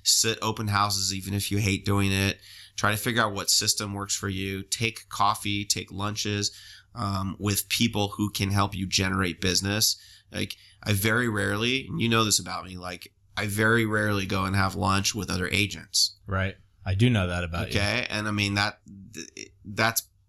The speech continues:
Speaker 1: really much an intentional thing. Unless it's an agent I'm in a con-, a,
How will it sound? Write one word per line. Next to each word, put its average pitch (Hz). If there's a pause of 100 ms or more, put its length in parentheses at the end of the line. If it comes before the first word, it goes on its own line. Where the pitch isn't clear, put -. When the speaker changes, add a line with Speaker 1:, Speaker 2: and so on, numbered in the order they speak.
(260)
Speaker 1:
really 113
much 104
an 101
intentional 98
thing. 98 (140)
Unless 104
it's 101
an 101
agent 104
I'm 98
in 98
a 95
con-, 95
a, 95